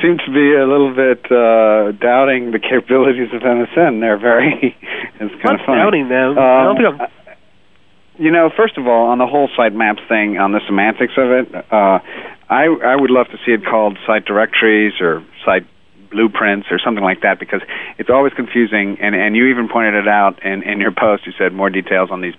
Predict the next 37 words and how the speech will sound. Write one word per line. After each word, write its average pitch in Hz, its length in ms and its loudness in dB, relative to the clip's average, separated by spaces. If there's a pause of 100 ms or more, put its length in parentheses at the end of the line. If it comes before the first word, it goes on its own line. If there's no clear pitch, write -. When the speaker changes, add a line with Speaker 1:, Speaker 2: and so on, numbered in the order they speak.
(100)
Speaker 1:
bot 104 340 2
sitemaps, 82 540 -4
not 90 180 -2
human 107 380 0
sitemaps, 82 540 -4
at 82 80 -8
sitemaps 90 580 -4
dot 95 140 0
org. 98 180 -2
So 90 80 -6 (480)
you 113 100 -10
spend 143 240 0
half, 123 240 0 (520)
half 123 200 -4
the 113 80 -14
time 123 300 -2
explaining 117 400 -2
to 107 80 -4
people, 104 400 0
you 104 80 0
know, 98 180 0
what, 95 240 0
what 101 160 -2
the 98 60 -16
difference 104 380 -6
is. 82 300 -4
And, 82 260 -14
uh, 87 200 0
but 107 180 -2
anyway, 98 320 -2
that's 98 200 -4
just - 160 -8
a 101 60 -6
little 90 160 -2
pet - 240 -8
peeve 87 240 -6
rant. 85 280 -4